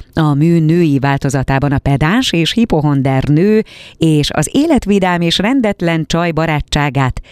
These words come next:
semmi nem tudja megzavarni. Vagy mégis?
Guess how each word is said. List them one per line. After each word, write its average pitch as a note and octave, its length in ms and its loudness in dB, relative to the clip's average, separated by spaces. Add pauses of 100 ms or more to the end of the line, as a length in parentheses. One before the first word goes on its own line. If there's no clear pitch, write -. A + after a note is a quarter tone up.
(160)
semmi B2+ 380 0
nem B2+ 180 2
tudja C3 280 0
megzavarni. C3+ 680 0 (460)
Vagy C#3+ 220 2
mégis? C#3 520 0